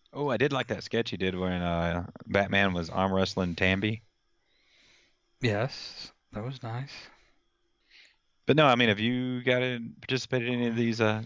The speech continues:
Speaker 1: charity things?
Speaker 2: No, I haven't. I've been really cutting back. I've, just because of, I think, all the uncertainty,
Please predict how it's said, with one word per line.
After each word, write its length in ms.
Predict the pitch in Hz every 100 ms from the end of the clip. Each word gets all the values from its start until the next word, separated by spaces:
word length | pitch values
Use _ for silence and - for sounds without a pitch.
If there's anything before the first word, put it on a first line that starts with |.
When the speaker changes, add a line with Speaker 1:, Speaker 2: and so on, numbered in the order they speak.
| -
Speaker 1:
charity 340 | - 123 123
things? 420 | 123 135 135 131 - - - - -
Speaker 2:
No, 260 | 127 107 95 - -
I 80 | 110
haven't. 340 | 101 101 104 - _ - - _ _ _
I've 200 | 113 117
been 500 | 113 113 110 110 107 - - _ _ _ _ _ - 107
really 800 | 113 127 120 120 120 117 117 113 - _ _ _ _ _
cutting 280 | - 120 113
back. 320 | 113 107 107
I've, 160 | 120 - - - - - - - - - - - - -
just 200 | - 214
because 300 | - 208 180
of, 160 | 160 131
I 60 |
think, 220 | 123 139 127
all 120 | 131
the 160 | 123 123
uncertainty, 1040 | 120 - 117 113 120 120 120 120 120